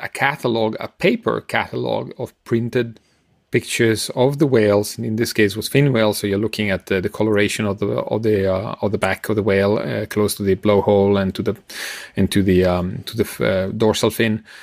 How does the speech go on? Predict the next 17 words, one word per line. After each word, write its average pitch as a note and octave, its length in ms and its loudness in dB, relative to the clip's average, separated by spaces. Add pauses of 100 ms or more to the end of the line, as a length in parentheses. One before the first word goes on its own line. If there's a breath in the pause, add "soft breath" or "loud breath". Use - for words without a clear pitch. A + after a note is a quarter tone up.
(160 loud breath)
And B2+ 160 0
you F#3+ 160 2
would G3 300 -2 (100)
physically A#2+ 680 2
go A2 460 4
and G#2 220 -2
go, A2+ 180 2
for A2 160 0
example, G#2+ 360 -2
to A2 60 -6
the G2+ 60 2
Central G#2+ 320 -4
Coastal - 320 -4
Study C3 440 4
in, G2 360 -2
uh, G2 120 -4
Massachusetts - 840 -2